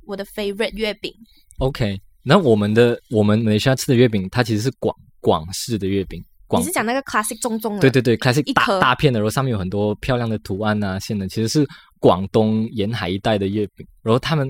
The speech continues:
Speaker 2: 它的特色就是它的皮很薄，然后它的馅很多，它不是里面都是莲蓉啊，都很多料在里面。它皮馅的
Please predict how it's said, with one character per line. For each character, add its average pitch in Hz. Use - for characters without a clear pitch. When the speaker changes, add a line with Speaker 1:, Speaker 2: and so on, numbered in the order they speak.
Speaker 2:
它 165
的 165
特 175
色 165
就 156
是 160
它 143
的 139
皮 120
很 98
薄， -
然 113
后 -
它 123
的 123
馅 117
很 85
多， 87
它 135
不 147
是 185
里 101
面 123
都 120
是 127
莲 110
蓉 92
啊， 92
都 131
很 110
多 107
料 110
在 117
里 87
面。 90
它 147
皮 -
馅 143
的 123